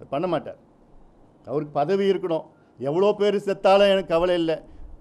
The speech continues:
தமிழ்நாட்டு உரிமைகள் போனாலும் கவலை இல்லை, தமிழ்நாடு அழிஞ்சாலும் கவலை இல்லை, நான் பதவியில் இருக்கணும், பொறுப்பில் இருக்கணும். கடந்த வாரம் கொடைக்கானல் போயிருக்கிறார், குடும்பத்துடன் போயிருக்கிறார். அங்கே அவருக்கு இரண்டாயிரம் காவலர்கள்.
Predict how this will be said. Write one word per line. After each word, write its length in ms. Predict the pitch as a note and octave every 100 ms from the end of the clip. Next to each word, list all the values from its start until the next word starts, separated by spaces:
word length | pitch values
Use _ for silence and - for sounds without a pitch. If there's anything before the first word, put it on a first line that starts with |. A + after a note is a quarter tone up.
| -
தமிழ்நாட்டு 520 | D3 F#3 G3+ G3+ F3+
உரிமைகள் 460 | E3+ G#3 G#3 G3+ G3
போனாலும் 460 | F3 F#3 G3 G3+
கவலை 260 | F3 F3 F3+
இல்லை, 200 | E3 D3+
தமிழ்நாடு 480 | C#3+ F3 G3+ G3 F3
அழிஞ்சாலும் 600 | E3 A3+ G#3+ A3 A3 G3+
கவலை 260 | F#3+ F#3+
இல்லை, 240 | F3+ E3+ E3+ - -
நான் 300 | D3 E3 -
பதவியில் 460 | D#3 F3+ G3 F#3+
இருக்கணும், 260 | E3 E3+ C#3+
பொறுப்பில் 300 | D#3+ F3 E3
இருக்கணும். 360 | D3+ C#3 C3 - _ - - - - - - - _ _ -
கடந்த 600 | E3 F3 E3+ D#3 C#3+ - -
வாரம் 340 | C#3+ F3 F#3+ -
கொடைக்கானல் 480 | E3 G#3 G3+ F#3 D#3+
போயிருக்கிறார், 520 | E3 D#3 D#3 C#3 - - _ _ _
குடும்பத்துடன் 460 | D#3+ E3 D#3+ F3 D3+
போயிருக்கிறார். 560 | D3 B2 B2+ A#2 - _ _ -
அங்கே 440 | D3 E3+ F3 F3 -
அவருக்கு 580 | - D3+ D3+ D3 F3 E3+ - -
இரண்டாயிரம் 760 | C3 D3+ E3+ E3+ D#3+ D3 C#3+
காவலர்கள். 600 | C#3 D3+ F3+ E3+ C3+